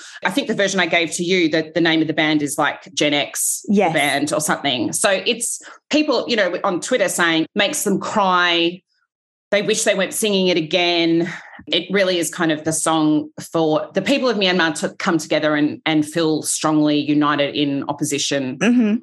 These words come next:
Speaker 1: the
Speaker 2: mm-hmm.
Speaker 1: military.
Speaker 2: Yeah. And why is that song special to you as well? Does it make you feel
Speaker 1: Well,
Speaker 2: connected?
Speaker 1: yeah, it, I mean, I love it. It gives me shivers.
Speaker 2: Mm.
Speaker 1: I don't even
Speaker 2: I listen to it. It's a beautiful song.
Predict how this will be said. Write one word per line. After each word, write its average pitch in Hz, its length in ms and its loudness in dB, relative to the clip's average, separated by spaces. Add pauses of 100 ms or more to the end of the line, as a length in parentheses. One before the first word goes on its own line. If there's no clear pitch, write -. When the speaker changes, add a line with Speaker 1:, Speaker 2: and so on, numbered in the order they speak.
Speaker 1:
the - 140 2
Speaker 2:
mm-hmm. 262 100 4
Speaker 1:
military. - 680 -2
Speaker 2:
Yeah. 226 460 2
And 220 160 2
why 233 200 2
is 247 100 -2
that 254 180 2
song 180 680 0 (420)
special 180 480 0
to 165 220 0
you 151 420 0
as 160 180 -2
well? 151 200 2
Does 156 160 -2
it - 100 -2
make 147 300 -2
you 175 120 4
feel 214 380 2
Speaker 1:
Well, 415 220 2 (120)
Speaker 2:
connected? 285 540 -2 (640)
Speaker 1:
yeah, 330 80 2 (300)
it, 370 200 0
I 381 80 4
mean, 427 140 2
I 381 180 4
love 277 220 2
it. 160 140 0
It 226 120 -2
gives 294 220 0
me 262 80 0
shivers. 185 580 -2
Speaker 2:
Mm. 208 140 4
Speaker 1:
I - 80 2
don't 240 240 0
even 226 480 -2
Speaker 2:
I 240 100 4
listen 277 360 2
to 226 200 2
it. 160 120 4
It's 180 180 0
a 208 60 2
beautiful 202 520 0
song. 170 400 -4